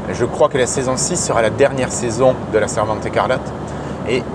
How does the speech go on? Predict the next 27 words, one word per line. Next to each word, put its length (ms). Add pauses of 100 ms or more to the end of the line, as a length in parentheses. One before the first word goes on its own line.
(760)
si 200
je 120
le 80
sens 240
bien, 260 (160)
j'ai 120
l'impression 400
vraiment 340 (220)
que 60
la 140
série 380
est 140
en 120
train 220 (600)
d'essayer 300
de 40
se 120
caler 420 (120)
sur 200
le 60
bouquin, 300 (960)
sur 140
les 120
testaments, 460 (440)
pour 120
se 140
remettre, 640